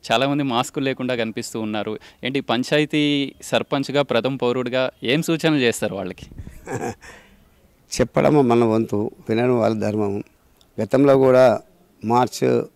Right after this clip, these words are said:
Speaker 2: ఇరవై రెండో తారీఖు నాడు లాక్‌డౌన్ ప్రకటించినప్పటి నుంచి శానిటేషన్ కానీ, వాళ్ళకు మాస్కులు కానీ, ఇతర సౌకర్యాలు కానీ, తినడానికి తిండి కానీ,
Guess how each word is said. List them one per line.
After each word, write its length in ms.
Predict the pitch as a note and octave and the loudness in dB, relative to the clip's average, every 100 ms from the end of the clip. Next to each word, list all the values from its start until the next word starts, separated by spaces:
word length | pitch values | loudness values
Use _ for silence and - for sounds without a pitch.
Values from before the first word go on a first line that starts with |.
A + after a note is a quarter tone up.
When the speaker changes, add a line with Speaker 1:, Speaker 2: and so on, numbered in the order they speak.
| _ _ - | _ _ -6
Speaker 2:
ఇరవై 180 | A#2+ B2 | -2 0
రెండో 240 | A#2+ A#2+ | 2 0
తారీఖు 340 | G#2+ A2+ A#2+ A#2 | 0 0 -2 -2
నాడు 380 | A#2 A#2+ G#2 - A2 | -4 -2 -4 -6 -2
లాక్‌డౌన్ 420 | A#2 A2+ A#2 A2 | -2 0 -2 -2
ప్రకటించినప్పటి 640 | G#2 G2 G#2 F#2+ G#2 G#2 G#2 | -4 -8 -10 -10 -10 -8 -6
నుంచి 360 | G#2 C#3+ A2+ - _ - _ _ - | -4 -4 -4 -8 _ -20 _ _ -6
శానిటేషన్ 460 | A2+ A#2 A#2 A#2+ G#2+ | -2 0 0 -2 -4
కానీ, 320 | G#2 G#2+ - - _ _ _ | -4 -6 -8 -12 _ _ _
వాళ్ళకు 280 | A2 A2 - | -6 -6 -4
మాస్కులు 460 | G#2 A2 - A#2+ G#2+ | 0 0 0 -4 -4
కానీ, 380 | G#2 G#2 G#2 - _ _ _ _ G#2+ | -4 -6 -8 -10 _ _ _ _ -6
ఇతర 260 | B2+ A#2 | 0 0
సౌకర్యాలు 440 | A2 A2 A2+ G#2+ G#2+ | 0 -2 0 -2 -2
కానీ, 320 | G#2 G#2 - - _ | -2 -4 -8 -12 _
తినడానికి 500 | B2 A#2 A2+ A#2 A2 | -2 0 2 0 -2
తిండి 360 | G#2+ A#2 A2+ B2 | -6 -4 0 2
కానీ, 400 | G#2+ G#2 G#2 | 0 -2 -4